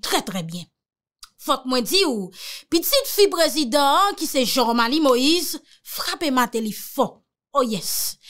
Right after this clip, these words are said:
Sila yo ki enplike nan touye Jouvnèl Moyiz yo ap swete l bòn fèt. Ala traka pou lave kay tè! Gen koze pou konnen jan ti pwofèt kreyòl la di:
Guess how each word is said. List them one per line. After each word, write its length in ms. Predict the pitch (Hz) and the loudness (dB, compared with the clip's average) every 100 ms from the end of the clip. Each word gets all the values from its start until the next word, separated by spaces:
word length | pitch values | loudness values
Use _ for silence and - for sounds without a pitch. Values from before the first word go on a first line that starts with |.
| - | -10
Sila 460 | - - 466 453 539 554 440 | -6 -2 2 6 6 6 4
yo 80 | - - - | 0 -4 -6
ki 160 | 403 403 480 | -2 0 0
enplike 480 | 440 466 415 381 480 453 | 0 2 2 4 2 2
nan 160 | 370 - | -2 2
touye 340 | 403 392 494 381 | 4 4 4 2
Jouvnèl 420 | 339 302 320 294 | 2 2 0 2
Moyiz 540 | 277 262 381 311 208 233 - - | 2 4 4 2 0 -4 -6 -4
yo 140 | 277 | -2
ap 100 | 262 | -2
swete 440 | - - 240 - 415 | -2 -4 -4 0 0
l 80 | 320 | 0
bòn 240 | 226 208 202 | -2 -2 -4
fèt. 480 | - 208 202 - - - - _ - | -6 -12 -12 -18 -18 -16 -18 _ -6
Ala 180 | 240 233 | 0 0
traka 380 | 233 220 220 208 | 0 -4 -2 -4
pou 120 | 208 | -4
lave 300 | 202 185 202 | -6 -6 -8
kay 240 | 196 190 | -8 -10
tè! 220 | 180 208 196 _ | -8 -10 -12 _
Gen 240 | - 330 359 | -4 -2 2
koze 400 | 381 254 190 240 | 2 2 2 -2
pou 160 | 254 | -2
konnen 360 | - 226 196 196 - | -6 -2 -2 -2 -8
jan 280 | - 214 415 | -4 0 0
ti 80 | 415 | 0
pwofèt 380 | 403 285 254 254 | 0 0 0 -2
kreyòl 340 | - 233 214 208 | 2 2 2 -2
la 160 | 208 | -6
di: 200 | 190 208 | -6 -8